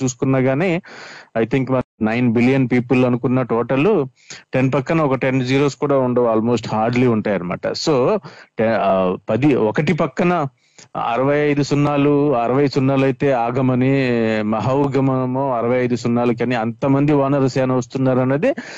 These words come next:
చాలా ఎగ్జాగరేషన్ చేయటమే కాదు. యాక్చువల్ గా చెప్పాలంటే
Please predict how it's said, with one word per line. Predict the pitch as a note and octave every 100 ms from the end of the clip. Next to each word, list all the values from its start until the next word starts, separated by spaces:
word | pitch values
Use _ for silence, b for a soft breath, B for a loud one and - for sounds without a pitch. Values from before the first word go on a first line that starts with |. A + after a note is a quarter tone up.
| B _ -
చాలా | F#3+ F3+ A3 F#3
ఎగ్జాగరేషన్ | F3+ D3 F3 F3+ E3+ F3+ F3 F3
చేయటమే | D#3+ E3 F#3
కాదు. | F3+ D3+ C#3+
యాక్చువల్ | A#2 A2+ D#3 D3+
గా |
చెప్పాలంటే | D3+ C#3+ C#3 D3 C#3+ C#3 F3+ D#3+ G#3+